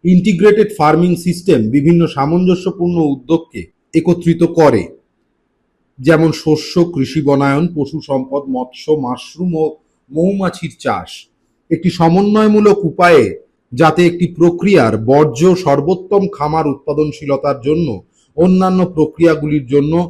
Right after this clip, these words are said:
ইনপুট হয়ে ওঠে। এই মডেলে ক্ষেতের ফসল খাদ্য উৎপাদনের জন্য চাষ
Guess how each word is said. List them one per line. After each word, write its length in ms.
ইনপুট 460
হয়ে 180
ওঠে। 260
এই 200
মডেলে 420
ক্ষেতের 420
ফসল 340
খাদ্য 320
উৎপাদনের 600
জন্য 240
চাষ 320